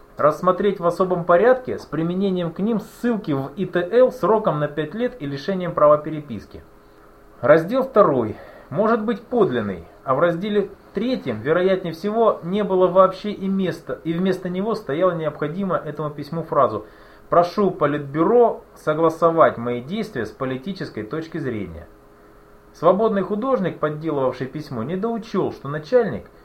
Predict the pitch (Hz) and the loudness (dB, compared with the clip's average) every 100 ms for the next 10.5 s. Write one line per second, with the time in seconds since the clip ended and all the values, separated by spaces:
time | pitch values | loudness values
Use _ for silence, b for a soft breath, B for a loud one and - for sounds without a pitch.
0 | B - 180 196 208 214 190 151 110 95 | B -2 0 0 0 -2 0 0 -2 -6
1 | 90 98 139 202 196 185 185 190 180 175 | -8 -8 -2 -2 0 -2 0 -2 -2 -2
2 | 185 185 226 185 - 196 170 135 120 127 | -2 -2 -6 -6 -6 -8 -6 -8 -8 -8
3 | 151 - 143 - - 147 - 220 226 147 | -10 -6 -4 -4 2 2 2 -2 -4 -6
4 | 160 170 185 107 - - - - B B | -10 -8 -10 -12 -14 -20 -20 -20 B B
5 | B B B B - 147 147 - 220 277 | B B B B -2 -2 -2 -10 -2 4
6 | 262 190 120 - 160 214 190 165 - 190 | 6 6 2 0 -2 -2 -2 -4 -2 -2
7 | 190 185 185 170 175 175 147 - - 180 | 0 -2 -2 -2 -2 2 2 0 -6 -6
8 | 156 151 151 147 160 165 143 131 160 135 | -4 -4 -6 -6 -8 -6 -6 -2 -2 -2
9 | 123 - 143 139 139 151 147 139 127 135 | -4 -6 -6 -6 -8 -10 -10 -10 -8 -6
10 | 190 247 262 262 101 | -4 0 0 -2 -8